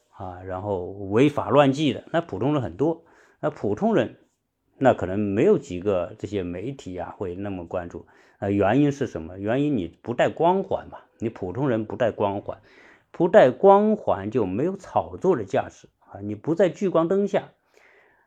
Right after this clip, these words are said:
名人是人人都知道，知道的人越多，这个人光环越高，那这个，呃，人做了一点事情，呃，被放大的可能性越大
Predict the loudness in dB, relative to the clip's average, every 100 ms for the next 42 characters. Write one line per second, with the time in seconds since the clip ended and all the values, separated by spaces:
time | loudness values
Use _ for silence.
0 | _ _ 4 8 8 8 6 4 0 -6
1 | -4 4 8 8 6 4 0 -2 0 0
2 | 0 -4 2 6 6 4 2 6 6 10
3 | 8 8 0 -2 2 2 0 4 6 6
4 | 2 0 0 0 2 4 4 2 -2 -4
5 | -4 -2 -2 0 -2 -4 -10 -10 -8 -10
6 | -12 -14 -12 -2 0 2 0 -4 _ 4
7 | 6 6 0 -6 -14 _ -8 -6 -4 -6
8 | -6 -10 -8 -6 -6 -10 -18 _ _ _
9 | _ _ _ _ _ _ _ _ _ -10
10 | -8 -10 -16 _ _ 0 0 0 2 2
11 | 2 -4 -4 -6 -10 -10 -10 -10 -10 -10
12 | -14